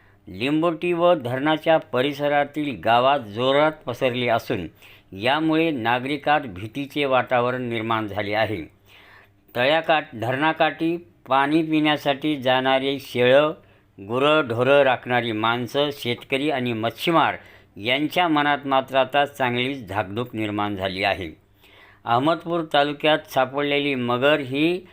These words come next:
नऊ फूट लांबीची, तब्बल जवळपास दोन क्विंटल वजनाची नर जातीची ही मगर होती.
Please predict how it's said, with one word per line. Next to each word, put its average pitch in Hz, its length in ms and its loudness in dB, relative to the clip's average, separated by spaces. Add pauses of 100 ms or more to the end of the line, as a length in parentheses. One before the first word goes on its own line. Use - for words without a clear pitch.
(300)
नऊ 139 320 2
फूट 185 340 -2
लांबीची, 127 600 -2 (180)
तब्बल 156 340 2
जवळपास 143 540 2
दोन 139 380 -2
क्विंटल 147 400 -2
वजनाची 117 680 -2 (500)
नर 165 320 2
जातीची 151 680 0
ही 160 460 0 (540)
मगर 156 300 2
होती. 131 500 -2